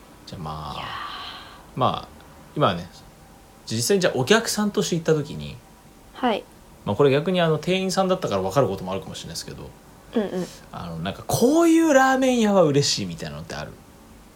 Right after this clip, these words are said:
Speaker 2: あー、ラー-、こういうのは嬉しいだと、とね、うー、まあ、自分のコンディションにもよるけど、
Speaker 1: うん。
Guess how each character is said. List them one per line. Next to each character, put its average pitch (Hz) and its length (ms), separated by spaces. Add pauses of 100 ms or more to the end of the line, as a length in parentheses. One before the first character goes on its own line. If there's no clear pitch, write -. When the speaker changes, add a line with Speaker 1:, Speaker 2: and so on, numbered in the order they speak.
(1000)
Speaker 2:
あ 247 880 (320)
ー、 - 20
ラ 226 60
ー-、 311 440 (120)
こ 285 240
う 330 80
い 349 180
う 339 60
の 285 120
は 226 120
嬉 214 220
し 220 360
い - 100
だ 196 160
と、 214 480 (460)
と 190 120
ね、 180 560 (2000)
う 214 60
ー、 214 420
ま 214 160
あ、 - 80 (300)
自 254 180
分 370 180
の 392 100
コ 381 160
ン 370 100
デ 403 80
ィ 381 40
シ 392 120
ョ 339 40
ン 262 60
に 233 60
も 202 140
よ 196 100
る 214 120
け 190 180
ど、 185 340 (220)
Speaker 1:
う - 40
ん。 98 220